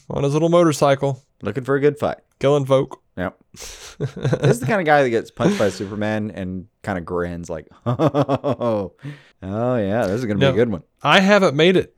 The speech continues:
Speaker 1: to, uh, watch Krypton yet. I, I watched, uh, I, I basically had w-, time for one thing before I fell asleep last night, and that was, uh, the last episode of Swamp Thing, or the
Speaker 2: Oh,
Speaker 1: newest
Speaker 2: yeah.
Speaker 1: episode of Swamp Thing.
Speaker 2: Yeah.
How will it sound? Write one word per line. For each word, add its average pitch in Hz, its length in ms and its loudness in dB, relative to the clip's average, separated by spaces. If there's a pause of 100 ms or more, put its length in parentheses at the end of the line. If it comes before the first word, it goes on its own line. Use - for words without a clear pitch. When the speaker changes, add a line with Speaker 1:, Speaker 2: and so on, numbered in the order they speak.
Speaker 1:
to, 143 320 2
uh, 120 280 4
watch 131 240 0
Krypton 127 480 0
yet. 135 260 2
I, 123 400 0
I 123 140 0
watched, 135 420 -2
uh, - 440 -2 (500)
I, 156 260 2
I - 20 0
basically 175 340 2
had 143 140 2
w-, 117 140 -6
time 143 240 2
for 131 80 -2
one 127 160 4
thing 131 220 -2
before 123 240 2
I 123 40 4
fell 123 160 2
asleep 127 320 -2
last 123 220 -2
night, 147 220 -6 (580)
and 143 220 2
that 139 140 2
was, 143 340 2
uh, 135 200 4
the 127 120 -4
last 131 260 2
episode 127 280 0
of 120 80 -4
Swamp 135 280 0
Thing, 156 160 -2 (480)
or 127 140 0
the 123 80 2
Speaker 2:
Oh, - 20 4
Speaker 1:
newest 143 240 6
Speaker 2:
yeah. 156 60 4
Speaker 1:
episode 139 240 2
of 135 80 -2
Swamp 143 240 -2
Thing. 156 200 -6 (400)
Speaker 2:
Yeah. 131 200 -4